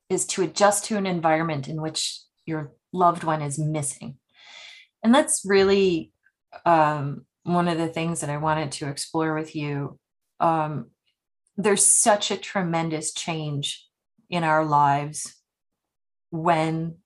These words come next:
someone passes or our pet, pets pass. Um, you know, especially with, with dogs, um, they're such routine animals,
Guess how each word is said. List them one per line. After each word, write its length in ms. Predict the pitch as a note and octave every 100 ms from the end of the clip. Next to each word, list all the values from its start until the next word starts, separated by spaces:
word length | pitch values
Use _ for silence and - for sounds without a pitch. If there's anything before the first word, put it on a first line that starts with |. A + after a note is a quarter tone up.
| -
someone 460 | - E3 E3 D#3
passes 800 | D#3+ C#3+ D#3 - D3 D3 D3+ - _ _ _ _ _
or 260 | E3 E3+ D#3+
our 360 | D3+ D3+ C#3+ -
pet, 300 | - - - _ _ _ _ _ _ _ -
pets 280 | - D3+ - -
pass. 540 | C3+ A#2+ B2+ - - _ - _ _ -
Um, 320 | E3 D#3 -
you 100 | -
know, 300 | G3 F#3 F3+ - _ _ _ _ _ _ _ -
especially 560 | G#3+ - C#4 C#4 D4+ A#3+
with, 260 | F3+ - _ -
with 280 | E3+ - D#3
dogs, 640 | D#3+ D#3 - - - - - -
um, 520 | D#3+ D3+ D3 D#3 - -
they're 200 | D#3+ G3
such 500 | - - A#3+ G#3 -
routine 400 | E3 D#3+ F#3+ E3+
animals, 580 | D3+ C#3+ C3+ - -